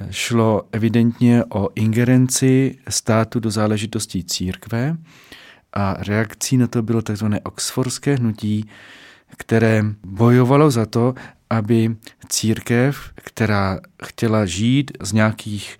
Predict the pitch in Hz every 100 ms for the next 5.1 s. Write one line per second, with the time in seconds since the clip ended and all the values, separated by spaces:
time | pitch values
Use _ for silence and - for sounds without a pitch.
0 | _ - 127 131 127 139 139 127 110 113
1 | 113 151 147 120 104 107 101 107 110 113
2 | 113 110 104 98 - 107 107 - - -
3 | - 104 101 98 - 107 104 110 113 110
4 | 104 95 - 107 107 104 113 107 117 87